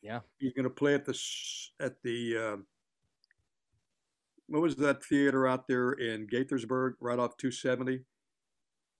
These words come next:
Speaker 2: Uh, Shady Grove Music Fair.
Speaker 1: Okay.
Speaker 2: And he was performing there. And we went out to do a thing with him for Channel four.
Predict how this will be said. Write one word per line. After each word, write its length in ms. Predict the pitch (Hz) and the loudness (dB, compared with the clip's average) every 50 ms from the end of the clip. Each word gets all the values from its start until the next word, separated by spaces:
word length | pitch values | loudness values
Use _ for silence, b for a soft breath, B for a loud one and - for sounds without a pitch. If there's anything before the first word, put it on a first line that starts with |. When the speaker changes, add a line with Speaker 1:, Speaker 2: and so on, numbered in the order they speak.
| _ _ - | _ _ -12
Speaker 2:
Uh, 200 | 113 110 110 - | -8 -6 -6 -2
Shady 320 | - - 202 226 226 214 | 2 6 8 8 8 8
Grove 240 | 160 160 170 160 151 143 | 6 8 8 8 8 8
Music 360 | 165 156 - 120 123 - - | 6 6 6 4 -2 -2 -2
Fair. 240 | 110 104 90 80 - _ _ _ _ - | -2 -2 -2 -4 -10 _ _ _ _ 0
Speaker 1:
Okay. 300 | 143 151 - 135 151 170 - _ _ _ _ _ _ _ _ _ _ _ _ _ _ _ _ _ _ _ _ - | 2 4 4 2 2 0 -2 _ _ _ _ _ _ _ _ _ _ _ _ _ _ _ _ _ _ _ _ -4
Speaker 2:
And 160 | 117 117 113 | -2 2 4
he 100 | 135 147 | 6 8
was 160 | 151 147 - | 8 6 4
performing 560 | - 151 135 - - 143 135 135 139 143 147 | 2 -2 0 4 6 6 6 6 4 2 4
there. 320 | 160 214 233 170 98 - - _ _ _ _ _ _ _ _ _ _ _ _ _ _ _ _ _ - | 4 4 4 2 0 -2 -6 _ _ _ _ _ _ _ _ _ _ _ _ _ _ _ _ _ -4
And 480 | - 120 120 120 117 117 117 117 117 120 - | -2 0 2 2 2 2 2 0 -2 -2 0
we 140 | 127 123 120 | 2 2 2
went 180 | 113 123 127 139 | 2 2 2 4
out 180 | 139 143 143 | 4 4 4
to 80 | - 135 | 2 2
do 160 | 120 131 131 | 4 6 6
a 60 | 123 | 6
thing 240 | 123 - - 131 127 120 | 4 4 2 2 4 4
with 140 | 131 123 | 2 2
him 80 | 131 127 | 2 0
for 100 | - 117 | -2 -4
Channel 380 | - - 135 127 127 127 123 - | -4 -2 -2 0 2 0 0 0
four. 420 | - - 110 101 95 104 113 | -2 -2 -2 0 0 -2 -4